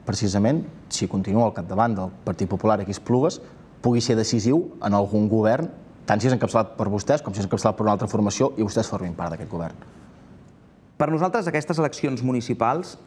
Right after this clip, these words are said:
Speaker 2: mm, el que constaten és un canvi de tendència del nostre cicle electoral. Nosaltres veníem des de l'any, des de l'any onze encadenant cicles electorals negatius,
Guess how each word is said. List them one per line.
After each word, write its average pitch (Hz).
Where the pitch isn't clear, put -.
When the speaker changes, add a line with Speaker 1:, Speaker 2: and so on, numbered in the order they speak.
Speaker 2:
mm, 101
el 131
que 120
constaten 127
és 139
un 120
canvi 117
de 117
tendència 117
del 113
nostre 110
cicle 113
electoral. 101
Nosaltres 104
veníem 107
des 95
de 101
l'any, 98
des 101
de 104
l'any 107
onze 101
encadenant 104
cicles -
electorals 101
negatius, 101